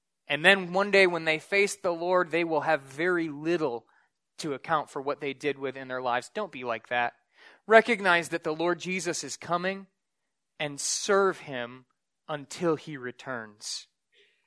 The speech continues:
You may have many reasons in your life that you don't want to trust God. I would encourage you to think about them specifically. If you've been wrestling in your soul, I would encourage you right now in, in this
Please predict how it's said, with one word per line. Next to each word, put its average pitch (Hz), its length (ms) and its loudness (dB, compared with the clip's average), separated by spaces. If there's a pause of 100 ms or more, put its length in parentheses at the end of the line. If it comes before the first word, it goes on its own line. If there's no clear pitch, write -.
(300)
You 180 160 -2
may 233 140 12
have 214 200 10
many 214 320 4
reasons 208 500 0
in 180 80 -6
your 180 160 0
life 165 280 6
that 175 140 -6
you 180 80 -8
don't 165 260 0
want 160 220 0
to 160 80 -8
trust - 400 -2
God. 117 300 0 (560)
I 185 100 12
would 202 80 8
encourage 208 320 6
you 190 60 -4
to 175 60 -4
think 190 200 -8
about 175 220 4
them 170 100 -10
specifically. 165 600 -2
If 127 120 -8
you've 214 120 -4
been 196 140 2
wrestling 196 560 4
in 170 160 -6
your 160 120 -2
soul, 190 500 2 (320)
I 170 60 10
would 190 80 12
encourage 190 280 2
you 160 80 -8
right 185 260 8
now 170 360 6
in, 160 180 -8
in 170 220 -6
this 196 320 -2